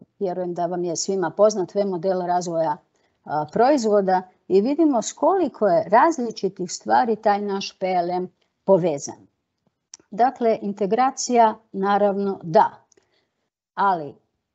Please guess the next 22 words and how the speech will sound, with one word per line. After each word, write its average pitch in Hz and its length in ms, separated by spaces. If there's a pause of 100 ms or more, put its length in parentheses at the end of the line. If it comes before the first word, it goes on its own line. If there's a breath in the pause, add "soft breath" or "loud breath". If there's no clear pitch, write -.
(420)
ono 262 280
o 214 40
čemu 247 300
treba 254 320
razgovarati 165 840
je 156 160
da 220 280
li 262 100
je 202 80
ta 214 200
integracija 185 1040
ručna, 160 640
poluautomatska, 202 1160
automatska, 190 840 (480)
da 185 220
li 202 100
je 208 80
on 208 160
demand 208 560
ili 208 300
on 208 220
schedule, 160 680